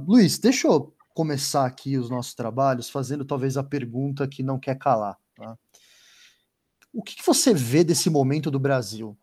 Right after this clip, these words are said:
né? Assim, é, é óbvio que essa é uma pergunta extremamente ampla, e ela é propositalmente ampla, mas eu queria uma sensação mais do que uma resposta acadêmica, se é que é possível, né?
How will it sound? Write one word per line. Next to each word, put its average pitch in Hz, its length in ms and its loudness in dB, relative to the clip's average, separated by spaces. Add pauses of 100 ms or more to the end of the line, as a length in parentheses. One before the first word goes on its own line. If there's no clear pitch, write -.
né? 123 320 -8
Assim, 139 380 -8 (440)
é, 165 160 -2
é - 20 4
óbvio 208 280 6
que 175 80 2
essa 160 160 0
é - 20 0
uma 143 100 0
pergunta 139 320 -2
extremamente 143 880 0
ampla, 135 440 -4 (360)
e 135 80 0
ela 147 100 2
é 143 40 2
propositalmente 135 1040 0
ampla, 131 420 -4 (640)
mas 151 80 2
eu 220 60 4
queria 220 200 2
uma 214 120 4
sensação 202 760 0
mais 156 320 0
do 143 120 -4
que 139 100 -8
uma 151 140 -2
resposta 143 500 -2
acadêmica, 127 640 -2
se - 140 -8
é - 20 -6
que - 80 -16
é 117 40 -14
possível, 107 580 -10 (120)
né? 131 240 -8